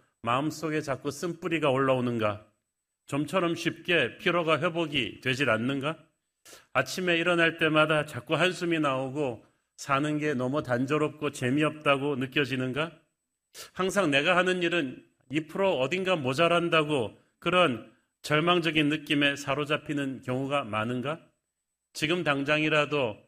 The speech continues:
직장과 가정과 교회와 아는 사람들과 장소, 이 현실을 떠나서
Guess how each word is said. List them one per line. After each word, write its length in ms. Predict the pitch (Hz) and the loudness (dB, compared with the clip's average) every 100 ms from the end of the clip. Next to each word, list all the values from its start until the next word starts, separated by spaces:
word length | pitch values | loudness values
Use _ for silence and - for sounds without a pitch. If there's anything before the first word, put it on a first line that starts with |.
| _ _ _ | _ _ _
직장과 640 | 151 - 165 160 151 143 131 | -12 -4 0 2 4 2 4
가정과 680 | 135 127 147 147 135 120 107 | 2 2 0 0 2 2 0
교회와 680 | 131 127 139 135 117 101 - _ _ | -2 0 0 2 2 0 -8 _ _
아는 300 | 117 143 160 | 0 2 2
사람들과 680 | 156 147 147 147 131 135 | 2 2 2 0 0 0
장소, 540 | 120 131 139 139 127 117 | 0 -2 -2 -2 -4 -4
이 80 | 120 | -2
현실을 480 | 156 170 175 170 | 0 0 0 -2
떠나서 580 | 170 156 147 143 139 117 | 0 0 0 0 -2 -2